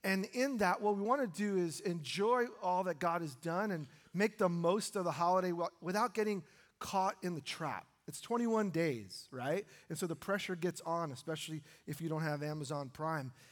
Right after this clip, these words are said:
And you're trying to figure out, "What, what am I gonna get?" Well, there's room for more.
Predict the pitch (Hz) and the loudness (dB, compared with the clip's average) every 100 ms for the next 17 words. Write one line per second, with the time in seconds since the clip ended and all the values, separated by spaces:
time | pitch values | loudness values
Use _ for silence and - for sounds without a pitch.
0 | - - 170 170 175 175 202 180 208 196 | -12 -2 0 2 0 2 0 2 2 4
1 | 196 190 214 170 185 196 202 202 214 190 | 4 4 0 0 0 0 0 0 0 2
2 | 254 131 - - - - - 185 214 185 | 2 -2 -12 -20 -20 -16 0 8 8 8
3 | 214 240 247 226 208 208 220 170 107 | 4 4 2 0 2 2 2 0 -4